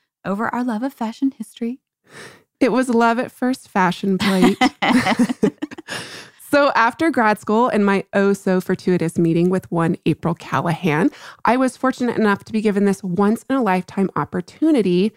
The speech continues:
Speaker 2: And it was cataloging a private collection of historic textiles and clothing. And I got to do it in my home state of New Mexico.
Speaker 1: I have to say, I was ve-, always very jealous about, like, you'd text me things like, "Look, I found this thing today," and you'd, like, send me a photo. It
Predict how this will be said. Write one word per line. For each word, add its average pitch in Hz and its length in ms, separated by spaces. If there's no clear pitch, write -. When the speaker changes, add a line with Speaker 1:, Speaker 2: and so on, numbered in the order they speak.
Speaker 2:
And 214 120
it - 80
was 220 160
cataloging 277 540
a 202 60
private 233 360
collection 202 480
of 185 100
historic 175 440
textiles 165 520
and 170 140
clothing. - 540
And 294 220
I 208 80
got 202 140
to 190 80
do 180 180
it - 100
in 170 120
my 170 120
home 175 240
state 165 340
of - 80
New 175 100
Mexico. - 420
Speaker 1:
I 240 60
have 311 160
to 339 80
say, 302 180
I 214 60
was 214 160
ve-, 208 140
always 226 340
very 214 200
jealous 170 360
about, - 260
like, - 180
you'd 202 140
text - 300
me 220 140
things 180 260
like, 175 220
"Look, 494 280
I 359 100
found 453 240
this 508 180
thing 254 300
today," 185 360
and 180 100
you'd, 185 120
like, 170 160
send 151 280
me 180 160
a 180 60
photo. 180 800
It - 80